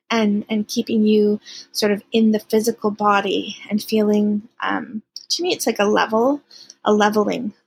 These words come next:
kind of stone, you know, so it kind of, like, brings you into your power. So it'd be a great one to meditate with, especially, I would say, in the morning.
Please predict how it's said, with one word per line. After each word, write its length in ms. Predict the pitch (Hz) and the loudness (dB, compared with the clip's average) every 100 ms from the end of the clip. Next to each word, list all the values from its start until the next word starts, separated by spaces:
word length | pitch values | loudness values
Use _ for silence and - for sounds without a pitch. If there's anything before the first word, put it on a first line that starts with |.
| - | -8
kind 180 | - - | -4 -4
of 80 | - | -4
stone, 460 | - - 82 214 - | -6 -6 -8 -10 -4
you 80 | 226 | -2
know, 100 | 220 | -2
so 140 | - | -4
it 60 | - | -6
kind 200 | 233 214 | -4 -2
of, 100 | 214 | -4
like, 140 | - - | -8 -8
brings 340 | - 226 220 233 | -4 0 0 -2
you 80 | 226 | -2
into 300 | 220 - 220 | -2 -2 -2
your 160 | 208 208 - - | -2 -4 -8 -4
power. 400 | 220 208 - - _ - - - - | -2 -2 -2 -8 _ -20 -18 -18 -4
So 140 | - | 0
it'd 80 | 294 | 4
be 100 | 285 | 4
a 80 | 277 | 2
great 240 | - 165 | 2 0
one 200 | 233 262 | 2 2
to 160 | 262 294 | 2 2
meditate 420 | 233 220 - - | 2 2 0 -2
with, 140 | 240 | -4
especially, 800 | 240 - - 220 - 269 269 262 - | -4 -4 -2 0 0 2 2 0 0
I 120 | 214 | 0
would 140 | 214 | 0
say, 180 | - 226 - | 0 -2 0
in 140 | 220 214 | 2 2
the 80 | |
morning. 540 | 208 196 202 214 277 | 2 0 0 0 0